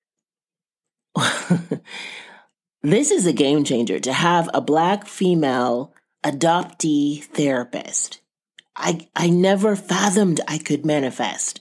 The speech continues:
such a specific type of person, but I have.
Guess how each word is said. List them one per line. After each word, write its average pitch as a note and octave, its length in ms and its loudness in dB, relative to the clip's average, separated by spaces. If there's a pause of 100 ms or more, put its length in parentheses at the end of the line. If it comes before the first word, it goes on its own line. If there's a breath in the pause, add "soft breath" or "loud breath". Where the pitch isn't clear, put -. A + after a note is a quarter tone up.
such - 420 -2 (480 loud breath)
a C3+ 120 -4
specific - 1080 0 (220)
type C3 340 0
of A#2+ 160 -8
person, A#2+ 540 -2
but A#2+ 160 0
I A#2 80 0
have. - 800 -2